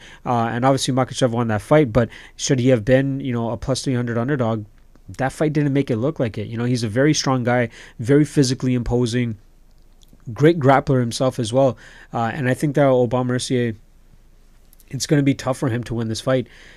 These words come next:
You know, he got completely out-grappled and outstruck by Gilbert Burns. Not a burp. Uh, not, not a yawn, just a burp, regardless. <laughs> Uh, Olivier Aubin Mercier, you know, coming into this,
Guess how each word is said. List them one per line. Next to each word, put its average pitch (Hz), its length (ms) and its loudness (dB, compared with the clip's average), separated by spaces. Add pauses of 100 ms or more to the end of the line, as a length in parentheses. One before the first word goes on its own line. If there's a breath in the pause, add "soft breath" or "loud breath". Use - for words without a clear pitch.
(160 loud breath)
You 123 100 -4
know, 120 100 2
he 131 180 -2
got 120 280 4 (960)
completely 160 500 6
out-grappled 127 540 2
and 110 120 -2
outstruck 110 460 -2
by 110 140 -2
Gilbert 110 320 -2
Burns. 113 440 -4 (2750 soft breath)
Not 131 200 0
a 117 40 0
burp. 123 240 0 (640)
Uh, - 200 0
not, 143 440 2
not 127 180 2
a 120 60 4
yawn, 110 400 0
just - 180 -8
a 113 40 -6
burp, 104 260 -6 (240)
regardless. 107 440 -4 (320 loud breath)
<laughs> - 0 -
Uh, 135 520 4 (380 loud breath)
Olivier 139 560 4
Aubin 131 300 4
Mercier, 131 320 0
you 120 100 0
know, 123 100 0
coming 135 260 -2
into 127 220 -2
this, 127 240 -2